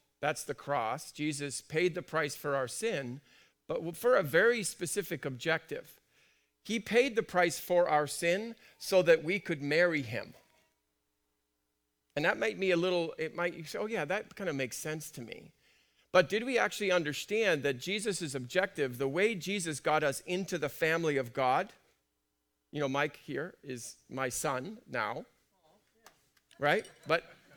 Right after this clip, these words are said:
but that's got, th-, you know, that's good side, that's got its good sides and its bad sides, B T W. You know, it's not, you know,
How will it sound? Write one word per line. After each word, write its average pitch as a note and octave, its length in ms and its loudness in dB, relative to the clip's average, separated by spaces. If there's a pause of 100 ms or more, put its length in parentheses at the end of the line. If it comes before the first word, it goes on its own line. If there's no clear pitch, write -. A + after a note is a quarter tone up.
(840)
but C#3+ 120 -2
that's D3+ 220 0
got, D3 300 2
th-, E3 180 -2
you D#3+ 60 2
know, E3 160 6
that's E3 280 4
good E3+ 220 0
side, E3 260 4
that's D3+ 220 -2
got F3 160 6
its F3+ 140 0
good F3 180 -2
sides D#3 220 2
and D#3 80 0
its C#3+ 100 -4
bad F#3+ 240 0
sides, B2 260 -2
B C3 140 -4
T B2+ 140 -10
W. A#2+ 320 -4
You D#3 140 -2
know, C3+ 100 0
it's C#3 180 -4
not, C#3+ 260 2 (220)
you F3 140 -4
know, C#3 240 -4